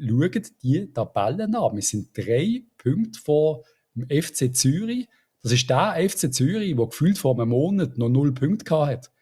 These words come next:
Null Sieg nach zehn Spielen und jetzt haben sie drei Punkte weniger als wir. Unsere Mannschaft ist nicht besser geworden, nein, sie ist schlechter geworden. Wir sind,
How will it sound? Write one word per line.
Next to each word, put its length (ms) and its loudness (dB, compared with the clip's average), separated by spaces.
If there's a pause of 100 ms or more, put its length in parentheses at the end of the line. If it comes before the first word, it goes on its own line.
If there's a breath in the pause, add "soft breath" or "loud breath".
(440)
Null 260 4
Sieg 300 0
nach 140 -2
zehn 260 2
Spielen 400 0
und 80 -2
jetzt 140 2
haben 100 0
sie 100 -4
drei 260 2
Punkte 340 0
weniger 340 0
als 160 -2
wir. 360 0 (540 soft breath)
Unsere 300 2
Mannschaft 540 4
ist 120 -4
nicht 160 -4
besser 360 0
geworden, 420 4
nein, 400 2
sie 140 -10
ist 80 -6
schlechter 460 2
geworden. 440 2 (320 soft breath)
Wir 140 2
sind, 480 0